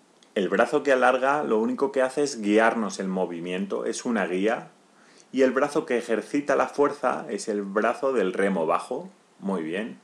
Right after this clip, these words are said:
Podremos dificultar el ejercicio poniéndonos más horizontales, siempre cogiendo y soltando el aire. Como veis, hay mucho arqueamiento lumbar, así que vamos a repetir el ejercicio, esta vez preactivando la zona abdominal en una buena posición neutra.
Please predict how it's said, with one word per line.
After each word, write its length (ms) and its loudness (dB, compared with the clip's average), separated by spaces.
Podremos 680 2
dificultar 560 -4
el 100 -2
ejercicio 720 -4
poniéndonos 640 0
más 280 -2
horizontales, 840 -2
siempre 420 -2
cogiendo 400 -2
y 20 -2
soltando 460 -6
el 80 -8
aire. 340 -4
Como 220 2
veis, 220 2
hay 160 2
mucho 340 0
arqueamiento 540 0
lumbar, 520 0
así 260 -10
que 120 -2
vamos 340 0
a 60 -2
repetir 460 -2
el 100 0
ejercicio, 720 -4
esta 260 -2
vez 320 -2
preactivando 720 2
la 140 0
zona 220 -4
abdominal 580 -2
en 160 0
una 180 0
buena 300 -2
posición 440 -8
neutra. 440 -8